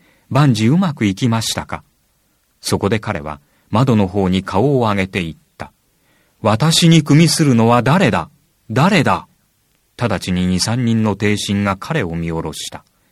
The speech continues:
そこで彼は、「その女を落とせ！」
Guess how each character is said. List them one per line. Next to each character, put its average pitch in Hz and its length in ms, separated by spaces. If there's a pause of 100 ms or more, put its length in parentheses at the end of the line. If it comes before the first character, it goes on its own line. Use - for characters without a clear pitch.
(340)
そ 101 180
こ 123 80
で 143 100
彼 98 260
は、 76 180 (420)
「そ 110 220
の 160 200
女 165 300
を 127 220
落 139 80
と 208 100
せ！」 110 300